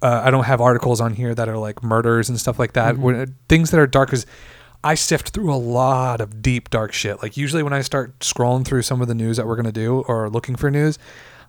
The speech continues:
Speaker 1: I get depressed as shit 'cause some of the
Speaker 2: Mm-hmm.
Speaker 1: news, I'm like, "Dude, this stuff is sour. It sucks." So I'm really trying to pull the stuff out that it's like,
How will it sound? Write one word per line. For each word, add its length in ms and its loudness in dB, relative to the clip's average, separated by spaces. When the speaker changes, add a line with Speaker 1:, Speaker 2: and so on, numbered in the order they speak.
Speaker 1:
I 60 0
get 120 -2
depressed 500 0
as 80 -6
shit 300 -6
'cause 140 -6
some 160 2
of 60 4
the 60 4
Speaker 2:
Mm-hmm. 80 2
Speaker 1:
news, 80 2
I'm 80 -2
like, 160 -8
"Dude, 200 -4
this 180 2
stuff 460 0
is 600 4
sour. 680 0
It 160 -2
sucks." 400 -6
So 120 -2
I'm 160 2
really 140 4
trying 180 0
to 120 -2
pull 100 2
the 80 0
stuff 260 -4
out 200 0
that 100 -6
it's 120 -4
like, 200 -4